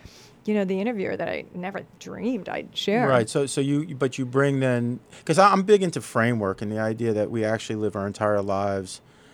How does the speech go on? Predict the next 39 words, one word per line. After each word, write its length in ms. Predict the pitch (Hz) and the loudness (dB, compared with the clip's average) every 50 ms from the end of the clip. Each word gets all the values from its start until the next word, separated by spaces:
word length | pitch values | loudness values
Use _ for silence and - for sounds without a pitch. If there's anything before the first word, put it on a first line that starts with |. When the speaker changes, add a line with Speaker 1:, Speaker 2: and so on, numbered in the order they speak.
| - - - _ _ _ - - - - - | -20 -20 -20 _ _ _ -20 -20 -20 -14 -12
Speaker 2:
with 380 | 135 101 107 104 - - - - - | -6 -2 -2 -2 -2 -4 -10 -20 -20
framework. 640 | - - - 139 160 180 165 131 104 98 101 - - | -16 -2 0 2 2 2 2 2 2 2 0 -2 -4
Some 220 | - 120 117 117 | -4 -2 -2 0
we, 220 | 113 107 110 104 - - - 110 98 - | -2 -2 -4 -6 -8 -12 -12 -12 -12 -6
that 220 | 117 113 107 107 - - - 117 - | -4 -4 -4 -4 -6 -8 -12 -12 -10
is 100 | - 104 | -6 -4
obvious 360 | 110 101 101 104 98 101 - | -2 0 0 0 -2 -4 -6
and 80 | - - | -6 -8
some 160 | - 98 95 | -8 -6 -6
that 120 | 95 101 - | -6 -6 -2
isn't, 380 | 127 147 156 127 98 92 - - - - - - - - - - | -2 -2 -2 -2 -4 -6 -8 -14 -20 -20 -20 -18 -16 -16 -6 -4
but 140 | 117 110 | -4 -2
that, 260 | - 127 117 113 113 - - - | 0 0 0 0 -2 -4 -6 -2
uh, 440 | - 110 110 107 107 110 110 110 104 - - - - - - - - | 2 2 4 4 2 2 0 -4 -6 -10 -14 -16 -16 -16 -14 -6 -4
I'm, 260 | 123 123 120 123 - - | -2 -2 0 -2 -2 -4
I'm 140 | 117 113 117 | -4 -4 -4
a 40 | |
real, 460 | 113 117 123 123 120 117 113 113 104 - - | -2 -2 0 2 2 2 0 -2 -4 -8 -6
uh, 220 | - 104 101 101 95 | -4 -2 -2 -2 -4
proponent 520 | - - 117 - - 156 190 202 165 113 | -8 -10 -14 -4 -2 0 2 2 2 0
of 60 | 104 85 | 0 -2
that. 240 | 95 90 92 98 - | -4 -6 -6 -8 -6
So 120 | - 127 | -2 2
I 100 | 123 131 | 2 2
would 120 | 135 139 - | 2 0 -2
think 220 | - 160 151 - | -6 -6 -4 0
that, 140 | 147 127 - | 0 0 2
like, 240 | 123 113 107 - - | 2 0 -2 -2 -2
going 260 | 123 123 127 120 123 | 0 0 2 0 0
into 380 | - 123 120 113 - 135 120 | -2 -2 -2 -2 -2 -2 0
an 80 | 113 107 | 0 0
interview, 560 | 104 107 110 107 98 104 104 98 95 95 92 - - - - - - - - - - | 0 0 0 -2 -2 -2 -2 -2 -2 -2 -6 -10 -14 -20 -20 -20 -20 -20 -20 -8 -4
you 120 | 117 113 | -2 0
have 220 | 107 120 135 143 139 | 4 6 6 6 6
a 60 | 123 | 4
certain 320 | - - 127 - 107 110 | 0 -2 -2 -2 -4 -6
framework, 640 | 104 - - 101 95 95 95 95 95 98 95 - - - - - - - | -6 -4 -4 -2 -2 -2 -2 -2 -2 -4 -4 -6 -12 -18 -18 -18 -16 -4
you 140 | - 117 117 | 0 2 2
know 640 | 120 120 123 135 143 147 151 151 147 139 135 - | 4 6 8 10 12 12 12 12 10 10 6 2